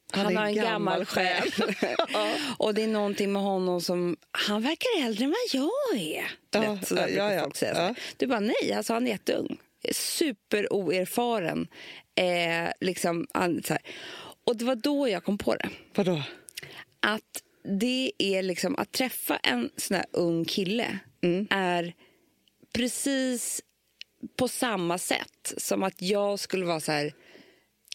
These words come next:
Speaker 2: du bara, "Amanda, du, du är en ny kille."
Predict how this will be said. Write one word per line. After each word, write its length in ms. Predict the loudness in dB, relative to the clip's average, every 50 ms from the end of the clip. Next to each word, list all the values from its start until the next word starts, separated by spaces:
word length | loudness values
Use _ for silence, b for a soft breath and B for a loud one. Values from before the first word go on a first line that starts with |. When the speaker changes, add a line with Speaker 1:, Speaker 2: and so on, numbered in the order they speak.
| -12 -12 -12 -18 _ _ _
Speaker 2:
du 100 | -2 0
bara, 260 | 2 2 2 0 0 -4 -6 _
"Amanda, 320 | -2 0 0 0 0 0 0
du, 280 | 0 0 0 0 0 -2 -6 -8 -10 -10 -12 -12 -8 -8 -6 -6
du 160 | -2 0 0
är 40 | 0
en 80 | 2 0
ny 120 | 0 -2
kille." 340 | -2 -2 -2 0 0 -2 -2